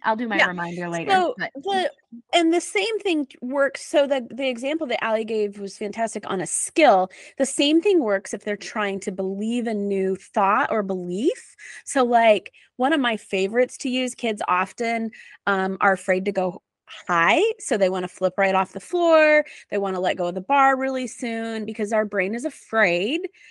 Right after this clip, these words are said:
Speaker 2: of going high. Our brain thinks that going higher means that we're in more danger.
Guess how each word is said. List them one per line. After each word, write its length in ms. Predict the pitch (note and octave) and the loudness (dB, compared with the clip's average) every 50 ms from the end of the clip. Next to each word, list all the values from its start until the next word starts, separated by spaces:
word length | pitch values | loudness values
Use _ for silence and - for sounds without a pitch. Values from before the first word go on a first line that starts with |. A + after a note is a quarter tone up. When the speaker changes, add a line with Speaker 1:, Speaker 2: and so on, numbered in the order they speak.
| - - | -16 -10
Speaker 2:
of 100 | - G3+ | -8 -6
going 240 | F#3+ G3 F#3 F#3 F#3+ | -4 -2 -2 -2 -4
high. 360 | F#3 - - G3 E3+ A#2+ - - - _ - _ _ _ _ _ _ _ _ _ _ _ _ _ - - _ - _ _ _ - | -6 -8 -6 -4 -4 -4 -6 -8 -14 _ -20 _ _ _ _ _ _ _ _ _ _ _ _ _ -20 -20 _ -20 _ _ _ 0
Our 100 | - F#3+ | 0 0
brain 300 | F3+ G3 F#3+ F#3 F#3+ G3 | 2 4 2 4 2 2
thinks 240 | G3+ G#3 G3 F3 - | 0 -2 -4 -4 -4
that 160 | G3 F3 - | -4 -4 -2
going 200 | - F3+ F3 E3+ | 0 -2 -2 -2
higher 720 | - - - - B3+ B3 A#3+ A#3 G#3 F3+ F3 F#3 G#3+ B3 | -4 -6 -6 0 2 4 6 6 6 6 4 4 2 0
means 320 | B3 G3 E3 E3 E3+ E3 | -2 -2 -2 -4 -6 -4
that 160 | - F#3 - - | -6 -6 -6 -6
we're 180 | F#3 F#3 F3 E3+ | -6 -8 -6 -4
in 60 | E3 | -4
more 180 | E3 D#3+ D#3+ D#3 D#3 - | -6 -6 -8 -10 -10 -8
danger. 600 | F3 E3 D3+ D3+ D3 B2+ - - - - - | -6 -6 -4 -4 -6 -6 -8 -10 -10 -12 -12